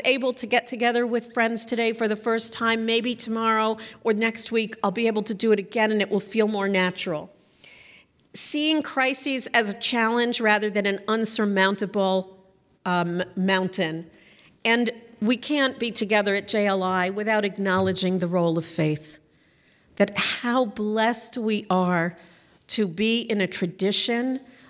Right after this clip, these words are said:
that grounds us, that gives us meaning and purpose in our lives and in our communities, and that helps us see even the worst crises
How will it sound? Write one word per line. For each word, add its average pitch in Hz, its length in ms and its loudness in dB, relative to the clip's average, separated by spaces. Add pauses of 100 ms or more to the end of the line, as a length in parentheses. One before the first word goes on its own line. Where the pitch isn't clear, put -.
that 185 280 2
grounds 190 640 0
us, - 500 -2 (400)
that 214 320 2
gives 254 380 0
us - 320 -2
meaning 214 600 0
and 180 140 -2
purpose 190 520 0
in 185 180 0
our 160 180 0
lives 202 560 0
and 180 160 -2
in 170 100 0
our 160 120 2
communities, 180 880 0 (400)
and 208 140 0
that 202 100 2
helps 233 560 -2
us 202 240 0
see 185 560 0 (320)
even 240 460 2
the 208 100 -2
worst 190 460 0
crises 185 720 0